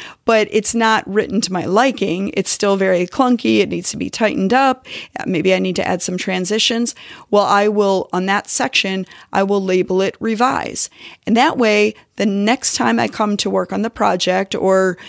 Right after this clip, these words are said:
when I have some time to do revisions, I can see exactly what part of the project I need to go to. Now, sometimes I'll also add a yellow done label to the sections in the draft. If I'm pretty confident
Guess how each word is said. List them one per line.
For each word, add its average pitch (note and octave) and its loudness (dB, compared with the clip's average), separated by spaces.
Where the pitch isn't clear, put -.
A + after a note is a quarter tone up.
when G3 0
I F#3+ 2
have A#3 0
some G#3+ -2
time G3+ 0
to F#3 0
do G3 -4
revisions, G3 0
I G#3 2
can A3+ 0
see A3 0
exactly G3+ 2
what G3 -2
part F#3+ -2
of F#3 -4
the F#3+ -6
project F#3+ -4
I F3 -4
need E3+ -6
to E3+ -4
go D#3+ -6
to. - -6
Now, F#3+ -2
sometimes C#4 2
I'll G3+ 4
also F#3+ 2
add F3+ 0
a - -4
yellow F3+ 0
done F#3 -2
label F3+ -2
to F3 0
the F3+ 0
sections F3 -2
in F3 -4
the D#3 -4
draft. - -2
If G3 -2
I'm G3+ 2
pretty C#4 0
confident G#3 -2